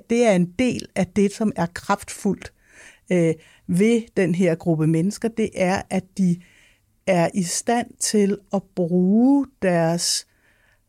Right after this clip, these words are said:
meget følsomme, meget personlige, øh, smertefulde erfaringer til at generere, øh, en,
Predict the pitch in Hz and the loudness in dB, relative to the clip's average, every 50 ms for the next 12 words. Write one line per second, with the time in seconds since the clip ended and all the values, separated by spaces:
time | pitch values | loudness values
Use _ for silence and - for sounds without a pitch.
0 | _ _ - 175 160 165 196 247 277 269 - - 220 220 220 233 240 - - 262 | _ _ 0 0 2 2 2 2 2 0 0 0 2 2 2 2 0 0 0 0
1 | 208 196 196 190 185 180 156 156 185 247 269 - - 220 190 - - 254 247 233 | 2 2 2 2 2 2 2 2 2 0 0 -2 -4 -4 -4 -2 0 0 0 0
2 | - 247 247 240 233 220 202 190 190 175 - _ _ _ - 185 185 - - 196 | 2 0 0 2 2 2 2 0 0 -2 -6 _ _ _ -6 -6 -6 -2 0 2
3 | 180 165 165 180 202 247 233 - - 208 180 185 - - 180 - - 196 185 - | 2 2 2 2 0 -2 -2 -2 0 0 0 0 0 -2 -4 -2 -2 -2 -2 -2
4 | - 202 208 190 185 180 - _ _ _ _ _ _ _ _ _ _ _ _ - | -2 -2 0 0 -2 -2 -6 _ _ _ _ _ _ _ _ _ _ _ _ -6
5 | - - - 240 226 226 240 226 233 - _ _ _ _ _ - 190 - - - | -2 0 2 4 4 4 2 0 -4 -10 _ _ _ _ _ -4 -4 -4 -4 0
6 | - 202 185 175 175 175 160 - - 185 202 226 226 - - 247 233 226 226 _ | 2 2 4 4 4 2 2 0 0 2 2 2 2 0 0 -2 -2 -4 -6 _
7 | _ _ _ _ _ _ _ - 196 190 175 175 165 165 160 - _ _ _ _ | _ _ _ _ _ _ _ -2 0 2 2 2 2 0 -2 -4 _ _ _ _
8 | _ _ _ _ _ _ _ - 202 185 180 175 175 175 151 | _ _ _ _ _ _ _ -2 0 2 4 4 4 2 2